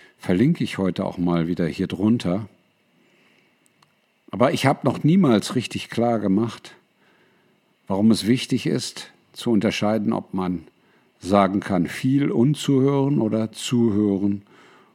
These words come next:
und viel. Die Reihenfolge macht den Unterschied. Die Reihenfolge bestimmt grenzenlos Leben.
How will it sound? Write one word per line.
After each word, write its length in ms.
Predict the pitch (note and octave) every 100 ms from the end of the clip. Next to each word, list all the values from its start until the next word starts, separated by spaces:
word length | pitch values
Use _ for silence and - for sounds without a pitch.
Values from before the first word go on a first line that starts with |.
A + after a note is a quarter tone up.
| _ _ -
und 220 | F#2 -
viel. 320 | - F#2+ D#2 - _ _ _ _ _ _ _ _ G#2+
Die 80 |
Reihenfolge 840 | G2+ A#2+ D#3+ - A2+ G2+ G2+ A#2+ A2 _ _ _ _ _ _
macht 380 | F#2+ F#2+ - A2
den 160 | G#2+
Unterschied. 720 | - A#2+ G2+ - - E2 - - -
Die 100 | G2
Reihenfolge 920 | G2+ A#2+ D#3+ G3+ - G2 F2+ E2+ G2+ A#2 _ - - _ -
bestimmt 680 | F#2 - A2+ A2+ A2+ - - _ _ -
grenzenlos 800 | G2 G2 F2 - G#2 F#2+ F#2+ A#2+
Leben. 340 | G#2 D2+ D2